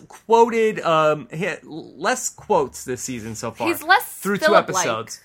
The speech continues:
Speaker 2: Yeah.
Speaker 1: Uh, less philosophical.
Speaker 2: Yeah.
Speaker 1: Um, less Philip, um,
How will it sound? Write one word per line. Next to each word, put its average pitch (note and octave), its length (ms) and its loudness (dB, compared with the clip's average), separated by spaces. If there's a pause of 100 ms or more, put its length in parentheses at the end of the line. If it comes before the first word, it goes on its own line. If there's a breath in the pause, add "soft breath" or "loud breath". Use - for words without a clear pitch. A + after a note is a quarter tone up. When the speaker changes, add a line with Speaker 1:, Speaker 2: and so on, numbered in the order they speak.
Speaker 2:
Yeah. F#3+ 240 -8
Speaker 1:
Uh, D3 300 4
less G3+ 300 -2
philosophical. F3+ 960 -6
Speaker 2:
Yeah. F#3 320 -10 (500)
Speaker 1:
Um, C3+ 480 2 (540)
less D#3 360 -4
Philip, G#3+ 360 -6 (180)
um, D3+ 320 2